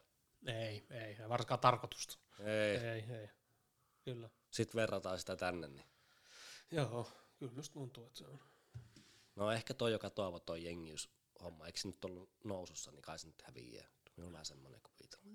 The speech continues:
Speaker 2: Ei
Speaker 1: Niin,
Speaker 2: se, ei se
Speaker 1: ajan myöten.
Speaker 2: ajan myöten
Speaker 1: Ei se
Speaker 2: ei.
Speaker 1: hirveä varmaan
Speaker 2: Ei se olekaan
Speaker 1: kovin
Speaker 2: niin hyvä
Speaker 1: kanna.
Speaker 2: homma.
Speaker 1: Jep.
Speaker 2: Vai onko se sit vaan semmonen, niinku, mikä pikkuhiljaa kasvaa ja kasvaa?
Speaker 1: Ei sitä tiedä.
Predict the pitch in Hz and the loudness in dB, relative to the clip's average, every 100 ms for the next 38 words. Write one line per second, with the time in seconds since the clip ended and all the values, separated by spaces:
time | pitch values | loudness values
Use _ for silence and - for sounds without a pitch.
0 | 185 143 131 123 127 123 120 117 117 117 | -2 4 6 8 6 6 6 4 2 2
1 | 135 101 127 120 104 98 120 131 117 123 | 0 2 4 4 4 2 4 4 4 2
2 | 117 113 110 110 113 117 - _ _ 95 | 4 2 0 -2 -2 -2 -8 _ _ -8
3 | 92 98 - 127 127 - 117 117 113 85 | -2 -2 2 2 2 2 2 2 0 -4
4 | 82 - _ _ _ - 117 117 - _ | -14 -20 _ _ _ -6 -6 -6 -14 _
5 | _ _ _ _ _ _ 117 117 139 - | _ _ _ _ _ _ 8 8 6 4
6 | 117 127 120 107 107 107 104 104 104 104 | 0 2 2 2 0 -2 -2 -2 -4 -4
7 | - 104 113 - 92 104 98 104 - 98 | -4 -2 -4 -4 -2 0 0 -2 -2 -4
8 | 90 95 87 - - - _ - - _ | -4 -4 -4 -6 -10 -18 _ -20 -20 _
9 | - 120 - 147 - - - | 0 0 2 2 0 -20 -20